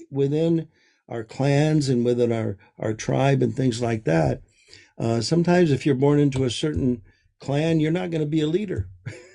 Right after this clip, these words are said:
<laughs> because it's not a leadership clan, right? So you, you do other things. And so that very name begins to develop our identity.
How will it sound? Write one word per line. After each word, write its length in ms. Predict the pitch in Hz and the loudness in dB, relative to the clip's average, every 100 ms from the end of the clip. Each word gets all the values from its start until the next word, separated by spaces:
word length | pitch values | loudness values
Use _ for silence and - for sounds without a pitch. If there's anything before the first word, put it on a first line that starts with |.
| - - | -20 -4
<laughs> 880 | 185 - 156 - - - - - _ | -4 -4 -12 -14 -20 -20 -20 -20 _
because 320 | 147 143 131 | -6 -2 0
it's 180 | 123 120 | 0 0
not 160 | 165 147 | 4 4
a 40 | |
leadership 520 | 160 208 180 - 131 _ - _ _ _ - | 6 6 4 2 -2 _ -20 _ _ _ -8
clan, 380 | 139 110 - - _ | -4 -4 -6 -16 _
right? 340 | - 113 151 240 _ _ _ _ | -4 -2 -2 -4 _ _ _ _
So 160 | - 135 | -4 0
you, 160 | 135 | 2
you 240 | - 147 131 | 2 0 2
do 180 | 143 147 | 4 4
other 220 | 160 151 | 4 2
things. 340 | 165 190 175 | 2 2 2
And 140 | 151 127 | 0 -2
so 320 | - 185 165 - _ | 0 0 0 -10 _
that 200 | 165 180 | -4 -4
very 280 | 165 196 175 | -2 2 4
name 320 | 156 165 208 | 4 2 2
begins 400 | 170 147 160 143 - | 0 -2 -4 -6 -6
to 120 | 139 | -4
develop 560 | 127 117 151 180 170 | -2 -2 -2 -2 -4
our 180 | 135 127 | -4 -4
identity. 800 | 131 123 123 139 160 - - - | -4 -6 -4 -2 -4 -6 -16 -16